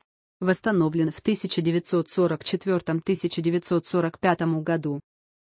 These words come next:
Первого июня тысяча девятьсот девяносто восьмого года особняк был передан Санкт-Петербургскому государственному университету для организации юридическим факультетом и Ассоциацией юристов Санкт-Петербурга и Ленинградская область Дома юриста.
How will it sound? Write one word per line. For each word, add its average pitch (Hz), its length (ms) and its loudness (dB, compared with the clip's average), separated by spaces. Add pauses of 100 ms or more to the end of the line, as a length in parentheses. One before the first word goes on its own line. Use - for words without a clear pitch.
(120)
Первого 156 400 2
июня 170 540 2
тысяча 175 460 0
девятьсот 165 460 0
девяносто 180 540 4
восьмого 156 420 2
года 160 340 2
особняк 165 520 0
был 175 220 2
передан 175 460 2
Санкт-Петербургскому 170 1160 0
государственному 175 880 2
университету 175 760 2
для 165 180 2
организации 160 880 2
юридическим 190 760 0
факультетом 175 640 2
и 202 140 0
Ассоциацией 180 720 0
юристов 190 500 2
Санкт-Петербурга 185 1000 0
и 202 40 4
Ленинградская 156 720 2
область 214 420 2
Дома 175 260 4
юриста. 143 560 -2